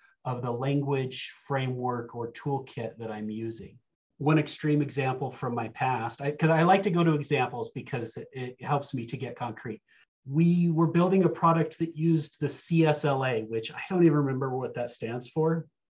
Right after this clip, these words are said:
It's, like, common something, garbage, tire fire. Anyway, so we had a template for new classes, and the template was ten thousand lines long.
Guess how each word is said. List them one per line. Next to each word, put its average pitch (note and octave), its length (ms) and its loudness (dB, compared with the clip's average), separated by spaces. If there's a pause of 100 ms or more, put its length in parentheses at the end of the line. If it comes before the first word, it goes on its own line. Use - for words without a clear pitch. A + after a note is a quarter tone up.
(180)
It's, - 140 -12
like, D3 240 -2 (120)
common D3+ 500 2
something, C#3 680 -2 (640)
garbage, B2+ 760 -4 (600)
tire A#2+ 280 -2
fire. G2 340 -10 (580)
Anyway, C#3 680 4
so D3 720 4 (580)
we D#3 260 0
had G3 200 6
a D#3+ 40 2
template E3 680 -4
for D3 180 2
new D3 180 4
classes, C3 760 0 (640)
and D3+ 120 0
the D3+ 80 4
template F3+ 600 0
was C3+ 280 -4
ten F#3+ 520 -2
thousand C#3+ 520 4
lines A#2+ 560 -4
long. A2 380 -8